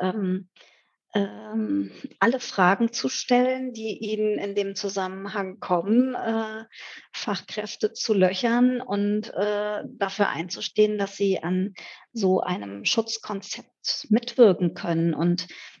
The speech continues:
wir haben uns, ähm, als Jugendwerk, äh, sind wir im Moment, äh, dabei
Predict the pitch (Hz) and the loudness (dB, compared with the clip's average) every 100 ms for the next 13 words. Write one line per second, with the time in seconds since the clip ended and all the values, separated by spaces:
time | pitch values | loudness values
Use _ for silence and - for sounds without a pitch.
0 | _ _ - 185 185 208 208 196 - 185 | _ _ 0 4 6 4 4 2 -4 -4
1 | 185 180 - - - - 185 185 190 180 | -4 -4 -4 -6 -4 -4 0 0 2 0
2 | - - - - - 185 180 - 208 233 | -2 -8 -18 -20 -14 -10 -8 0 4 6
3 | 233 - 202 196 202 - - 190 196 190 | 4 2 0 0 -2 -8 -8 -6 -8 -10
4 | 190 - 185 175 180 196 196 - - - | -8 -6 -4 0 0 -2 -8 -12 -14 -14
5 | - 220 202 - 175 175 170 190 220 | -6 -6 -4 -2 -2 0 2 2 2